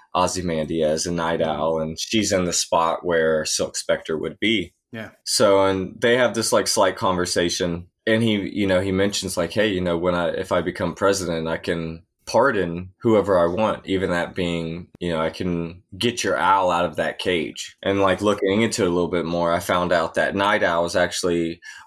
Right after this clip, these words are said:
Speaker 1: arrested in nineteen ninety-five for breaking the Keene Act, which was, you know, the ma-, you know, getting rid of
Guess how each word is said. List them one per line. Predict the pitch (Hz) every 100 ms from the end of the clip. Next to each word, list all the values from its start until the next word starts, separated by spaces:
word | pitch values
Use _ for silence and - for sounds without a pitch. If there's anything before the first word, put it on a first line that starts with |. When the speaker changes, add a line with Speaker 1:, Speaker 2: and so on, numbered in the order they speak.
| -
Speaker 1:
arrested | 98 107 135 - 95 85
in | 85
nineteen | 90 95 - 101
ninety-five | 90 87 85 - 98 101 87 80 78 _
for | 98 87 82 80 -
breaking | 107 131 - 92 87 85 82
the | 87 82 80 -
Keene | - 160 127
Act, | 78 -
which | 92 87
was, | 92 82 82 -
you | 90
know, | 82
the | 80 123
ma-, | 90 82 -
you | 90
know, | 80 76 _
getting | 101 90
rid | 85 85
of | 82